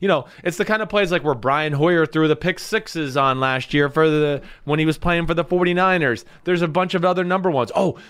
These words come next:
let me, let me drop back three steps and stare at the big freaking tight end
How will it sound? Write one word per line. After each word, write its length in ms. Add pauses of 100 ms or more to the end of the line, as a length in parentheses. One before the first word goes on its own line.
(100)
let 200
me, 260 (260)
let 160
me 100
drop 400
back 320
three 220
steps 580 (180)
and 160
stare 540
at 100
the 80
big 300
freaking 460
tight 280
end 380